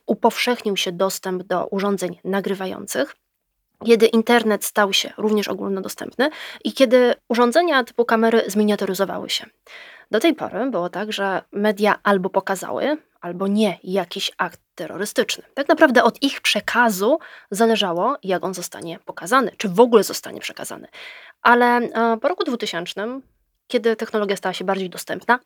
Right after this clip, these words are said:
potaniała, kiedy kamera już nie waży dwudziestu kilogramów, tylko ją można schować w telefonie, terroryści zaczęli produkować własne przekazy. Gdyby nie technologia, gdyby nie ta możliwość, byłoby to znacznie trudniejsze. Al-Kaida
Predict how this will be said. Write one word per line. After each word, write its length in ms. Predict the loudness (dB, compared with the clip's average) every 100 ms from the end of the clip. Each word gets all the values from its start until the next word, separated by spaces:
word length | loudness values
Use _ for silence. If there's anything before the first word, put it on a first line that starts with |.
| _
potaniała, 720 | -2 0 0 0 2 4 2 2
kiedy 220 | -4 -2
kamera 360 | 2 4 4
już 220 | 4 2 2
nie 140 | 4
waży 240 | 4 2
dwudziestu 420 | 0 -2 -4 -4 -10
kilogramów, 480 | -6 -4 -2 -4
tylko 200 | -8 -6
ją 80 | -4
można 300 | -4 -6 -8
schować 300 | -6 -8 -8
w 40 | -8
telefonie, 460 | -8 -10 -10 -10 -10 -16 -20 -2
terroryści 560 | 2 6 4 2 -4 -6
zaczęli 380 | -6 -8 -10 -10
produkować 680 | -6 -6 -6 -8 -8 -12 -10
własne 500 | -6 -2 -2 -4 -10
przekazy. 460 | -10 -10 -14 -18 -20 _ _ _ -20 -14
Gdyby 280 | -4 0 2
nie 100 | 0
technologia, 540 | -2 -4 -2 -2 -4 -6
gdyby 340 | -6 -6 -4
nie 460 | -2 -2 -2 -4 -6 -4
ta 240 | 0 0 -2
możliwość, 760 | -2 0 -2 -4 -2 -2 -4 -6
byłoby 220 | -2 0 0
to 60 |
znacznie 300 | 0 0 0
trudniejsze. 540 | 0 2 2 2 0 -4 -20 -20 -20 -10 0
Al-Kaida 640 | 0 4 2 6 4 4